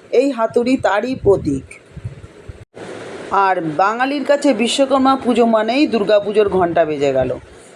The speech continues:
দেবশিল্পী বিশ্বকর্মার আরাধনা যেন এই বঙ্গভূমিতে নিয়ে আসে বাঙালির শ্রেষ্ঠ উৎসব দুর্গাপুজোর আগমন বার্তা। সাধারণত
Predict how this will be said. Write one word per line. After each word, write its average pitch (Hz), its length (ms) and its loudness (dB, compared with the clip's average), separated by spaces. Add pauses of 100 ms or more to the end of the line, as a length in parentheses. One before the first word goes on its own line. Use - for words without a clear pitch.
(140)
দেবশিল্পী 262 560 2
বিশ্বকর্মার 240 680 2
আরাধনা 226 500 2
যেন 226 220 2 (880)
এই 262 240 2
বঙ্গভূমিতে 254 840 0
নিয়ে 220 280 -2
আসে 220 200 0
বাঙালির 202 580 -4
শ্রেষ্ঠ 240 400 0
উৎসব 214 540 0 (460)
দুর্গাপুজোর 247 640 0
আগমন 202 440 0 (120)
বার্তা। 143 420 -2 (1600)
সাধারণত 285 640 -2